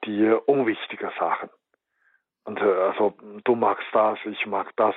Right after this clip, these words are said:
nicht, also verschiedene Themen. Aber in der Verfolgung, da gehen wir alle, alle zu Jesus,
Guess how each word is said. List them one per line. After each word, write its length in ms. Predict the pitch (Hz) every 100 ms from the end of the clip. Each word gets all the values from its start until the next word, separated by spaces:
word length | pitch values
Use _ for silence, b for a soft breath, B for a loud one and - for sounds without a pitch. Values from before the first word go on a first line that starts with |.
| -
nicht, 420 | 107 98 - -
also 300 | - 98 101 B B B B
verschiedene 520 | 104 - 110 101 101
Themen. 480 | - 117 113 110 107 B B B B
Aber 260 | 101 104 -
in 160 | 165
der 140 | 185 139
Verfolgung, 840 | 123 - 120 120 120 104 95 - -
da 100 | 110
gehen 420 | - 110 113 104
wir 220 | 107 101
alle, 360 | 92 101 101 - _ _
alle 380 | - 127 110 90 - _ _ _ _
zu 60 | -
Jesus, 440 | 104 110 104 104